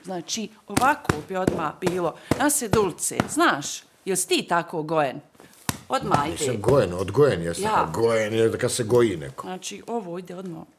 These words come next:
Speaker 2: A zašto, kao, hoćeš da se s nekim uslikaš?
Speaker 1: Pa ne, znaš da mi nismo smjeli uopšte
Speaker 2: Kako?
Speaker 1: tako, nije,
Speaker 2: Pri-,
Speaker 1: nije bilo da
Speaker 2: prilazit
Speaker 1: ne-,
Speaker 2: neko.
Speaker 1: da nekome, da pr-, da u nekoga, da imaš onaj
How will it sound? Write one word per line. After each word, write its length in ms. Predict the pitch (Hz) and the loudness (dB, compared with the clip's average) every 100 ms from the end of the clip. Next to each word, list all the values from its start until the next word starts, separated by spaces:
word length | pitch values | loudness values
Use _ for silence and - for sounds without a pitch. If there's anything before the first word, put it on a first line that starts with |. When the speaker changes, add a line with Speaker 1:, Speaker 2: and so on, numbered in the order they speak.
| - - | -6 -4
Speaker 2:
A 100 | 95 | -4
zašto, 400 | 87 147 139 - 85 | 2 2 2 0 -4
kao, 160 | 92 | -4
hoćeš 300 | 78 110 - | -2 -2 -2
da 60 | 92 | -4
se 120 | 87 | -4
s 80 | - | -4
nekim 360 | 107 104 82 82 | -4 -6 -10 -10
uslikaš? 580 | - - - - - - - | -10 -14 -16 -16 -18 -14 0
Speaker 1:
Pa 80 | 302 | 4
ne, 320 | 359 370 202 | 6 4 2
znaš 260 | 233 330 320 | 4 4 6
da 80 | |
mi 200 | 285 294 | 8 8
nismo 360 | 233 247 247 190 | 8 6 4 -2
smjeli 440 | 147 226 214 165 | -4 -2 0 0
uopšte 300 | 180 214 165 | 0 -2 -4
Speaker 2:
Kako? 80 | 190 | -4
Speaker 1:
tako, 540 | 202 208 208 175 151 156 | -2 -2 -4 -8 -6 -6
nije, 240 | 185 190 | -4 -2
Speaker 2:
Pri-, 100 | 196 | -2
Speaker 1:
nije 160 | 208 214 | -2 -2
bilo 220 | 113 131 | 2 2
da 60 | 135 | 2
Speaker 2:
prilazit 160 | 214 | 0
Speaker 1:
ne-, 80 | 247 311 | 0 0
Speaker 2:
neko. 120 | 302 | -2
Speaker 1:
da 140 | 202 233 | -6 -4
nekome, 560 | 294 311 - 202 185 | -2 -4 -6 -4 -4
da 120 | 185 | -4
pr-, 300 | 220 - 359 254 | -8 -8 -12 -6
da 160 | 247 | 0
u 80 | 311 | 2
nekoga, 580 | 320 196 196 190 180 175 | 0 -2 -8 -4 -4 -2
da 100 | 202 | -2
imaš 360 | 240 302 240 233 | 0 0 -2 -4
onaj 300 | 226 214 | -4 -2